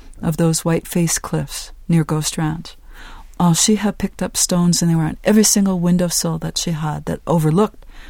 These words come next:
the Pedernal. And she was enamored of what was contained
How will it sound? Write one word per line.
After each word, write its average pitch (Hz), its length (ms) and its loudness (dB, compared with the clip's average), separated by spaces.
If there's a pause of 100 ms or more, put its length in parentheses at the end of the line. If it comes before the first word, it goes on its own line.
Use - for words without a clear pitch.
(180)
the 160 80 -4
Pedernal. 151 480 0 (1040)
And 175 140 6
she 202 220 4
was 170 560 0 (680)
enamored 196 720 8 (160)
of 165 200 2
what 190 220 0
was 196 160 0
contained 180 760 0